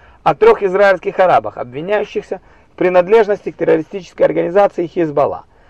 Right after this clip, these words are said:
Согласно обвинительному заключению, Махмуд Сархан из деревни Яфия, Саид Джаухар и Махмуд Салим Авауда, проживающие в деревне Кфаркана,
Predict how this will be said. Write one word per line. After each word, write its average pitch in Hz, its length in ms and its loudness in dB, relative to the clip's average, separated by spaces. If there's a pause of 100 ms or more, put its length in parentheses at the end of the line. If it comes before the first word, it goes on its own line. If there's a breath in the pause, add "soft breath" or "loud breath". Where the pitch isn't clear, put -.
(200)
Согласно 151 500 2
обвинительному 117 640 -10
заключению, 185 640 -4
Махмуд 156 460 -2
Сархан 143 580 0 (100)
из 175 140 -10
деревни 185 360 -2
Яфия, 185 560 -4 (540 soft breath)
Саид 180 340 4
Джаухар 165 580 6
и 156 40 2
Махмуд 151 380 -2
Салим 135 300 0
Авауда, 165 580 2
проживающие 214 600 2
в 180 60 -8
деревне 185 420 0
Кфаркана, 180 680 0